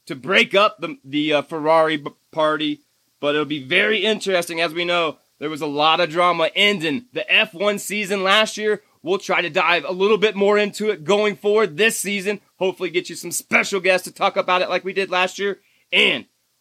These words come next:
we'll let you know if there's anything you need to know right here on the E's and B's. As we know this, they'll be traveling to Saudi Arabia this weekend for race number two. We'll have the winner next week. Over in Houston last weekend,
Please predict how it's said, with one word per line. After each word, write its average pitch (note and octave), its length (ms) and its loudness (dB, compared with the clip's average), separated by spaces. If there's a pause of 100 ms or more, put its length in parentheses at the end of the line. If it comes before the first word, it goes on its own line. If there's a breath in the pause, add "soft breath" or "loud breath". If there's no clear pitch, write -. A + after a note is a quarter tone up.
(100)
we'll C3+ 200 -4
let C#3 200 -6
you D3+ 80 -6
know D3 320 -2 (320)
if D#3+ 180 -10
there's D#3 260 -8
anything C#3+ 640 0
you F3+ 200 -4
need E3+ 160 -4
to E3 80 -2
know D#3 340 0 (180)
right A3 220 4
here D#3 360 -2 (280)
on C#3+ 240 0
the C#3 80 -4
E's C#3+ 240 -4
and C#3 140 -4
B's. C#3+ 340 -2 (140)
As D3 180 -2
we E3+ 100 -2
know E3+ 140 2
this, E3 300 0
they'll E3+ 160 0
be F3+ 120 -2
traveling F3 460 0
to D#3+ 80 -8
Saudi G#3 460 2
Arabia G3 500 0
this E3+ 460 0
weekend F3 560 -4 (200)
for D#3+ 200 -8
race G#3 420 0
number D3+ 240 -4
two. D#3+ 460 -8 (180)
We'll C3+ 160 -6
have D3 240 2
the D#3+ 100 -2
winner D3+ 420 -2 (220)
next C3+ 380 0
week. D3 300 0 (420)
Over F3+ 300 0
in E3 140 0
Houston F#3 500 -2
last E3+ 320 2
weekend, E3+ 500 -2